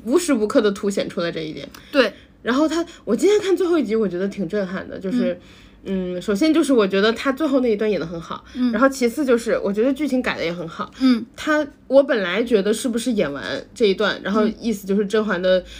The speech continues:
Speaker 1: 呃，阵营胜利了，
Speaker 2: 嗯。
Speaker 1: 就结束。
Speaker 2: 嗯。
Speaker 1: 然后最后他还演了，就是比如说他扶了那个萨格嘛。
Speaker 2: 嗯。
Speaker 1: 他最后还演了萨格要跟他就是
Speaker 2: 嗯。
Speaker 1: 制衡他的那一段。
Speaker 2: 对。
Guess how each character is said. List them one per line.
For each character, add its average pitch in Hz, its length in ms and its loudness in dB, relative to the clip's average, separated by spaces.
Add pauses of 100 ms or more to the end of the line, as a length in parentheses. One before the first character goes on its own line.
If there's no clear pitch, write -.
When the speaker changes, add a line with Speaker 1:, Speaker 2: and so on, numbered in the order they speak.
(140)
Speaker 1:
呃， 185 140 0
阵 214 260 2
营 180 180 0
胜 208 240 0
利 214 120 -4
了， 165 160 -6 (100)
Speaker 2:
嗯。 247 180 2
Speaker 1:
就 226 80 -4
结 185 160 0
束。 190 400 -2
Speaker 2:
嗯。 247 280 2
Speaker 1:
然 208 100 -4
后 269 80 4
最 285 120 0
后 277 140 4
他 233 160 -6
还 254 120 0
演 196 180 0
了， 156 80 -2
就 208 100 -2
是 208 80 -6
比 180 100 -4
如 170 60 -2
说 202 80 -2
他 233 120 -4
扶 175 240 -8
了 202 100 0
那 214 120 0
个 135 220 -4
萨 202 300 0
格 - 140 -12
嘛。 - 180 -16
Speaker 2:
嗯。 254 320 2 (640)
Speaker 1:
他 277 120 -2
最 302 100 2
后 311 80 4
还 247 140 0
演 240 160 2
了 180 100 -2
萨 254 320 -2
格 202 160 -2
要 208 160 2
跟 202 140 -2
他 202 220 0
就 202 140 -2
是 175 480 -6
Speaker 2:
嗯。 233 320 0
Speaker 1:
制 262 200 2
衡 175 280 -4
他 180 180 -6
的 170 140 -4
那 175 120 -2
一 147 60 -4
段。 170 180 0
Speaker 2:
对。 240 200 4